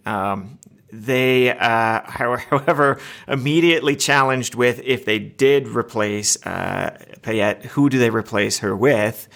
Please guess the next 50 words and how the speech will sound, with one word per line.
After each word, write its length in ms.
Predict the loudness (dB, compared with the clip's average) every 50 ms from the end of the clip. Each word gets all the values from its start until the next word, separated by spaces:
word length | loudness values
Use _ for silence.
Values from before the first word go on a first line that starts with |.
| -20 -20 -20 -20 -16 _
And, 300 | -6 -4 -2 -2 -2 -2 -4
and, 160 | -4 -2 0
you 60 | 0
know, 100 | 0 0
what 180 | 2 0 0 0
kind 160 | 0 -2 -2
of 80 | -2 -2
challenges 420 | -2 0 0 0 0 0 -2 0
may 120 | 0 0 0
they 100 | 0 0
be 160 | 0 0 -2
introducing 760 | -2 -2 -4 -4 -2 -2 0 0 0 -2 -2 -4 -6 -6 -8 -8
if 240 | -10 -10 -10 -8 -8
it 100 | -6 -4
is, 220 | -4 -4 -4 -6
for 160 | -4 -2 -2
example, 340 | 0 0 0 0 0 0 2
an 60 | 2
Anglophone 480 | 2 2 0 0 -2 -4 -4 -6 -6 -6
instead 240 | -6 -6 -6 -6 -6
of 80 | -6
a 40 | -6
Francophone, 720 | -4 -2 0 0 0 -2 -6 -8 -6 -6 -6 -4 -4 -4
or 140 | -2 -2 0
a 60 | 0
man 360 | 0 0 2 2 0 0 -2
instead 280 | -2 -2 -2 -2 -2 -2
of 60 | -2
a 60 | -2
woman? 340 | -2 -2 -2 -2 -4 -6 -8 -12 -16 -18 -18 -18 -18 -20 -20 -14 -6
And, 440 | -2 0 0 0 0 -2 -4 -6 -6 -2
um, 560 | 0 2 2 2 2 0 0 -2 -4 -8 -12 -20 -20 -20 -20 -20 -14 -6
and, 200 | -4 -4 -4 -4
and 220 | -2 -4 -2 0 2
that 280 | 2 4 4 4 4
is 260 | 4 2 2 0 0 -2
not 320 | -2 0 2 2 4 4 2
a 40 | 0
headache 360 | 0 0 0 0 0 -2 -2
that 160 | -6 -6 -2
they 160 | -2 -2 -2
need 320 | -2 -2 -2 -4 -6 -6 -6
either. 440 | -6 -4 -2 -2 -2 -4 -4 -4 -4
So 280 | -4 -2 -2 0 0
I'm 140 | 0 -2 -2
sure 240 | -2 0 2 2 2
they 100 | 2 0
would 100 | -2 -2
be 120 | -4 -6
happier 560 | -4 -2 -2 -2 -2 -2 -4 -6 -6 -6 -8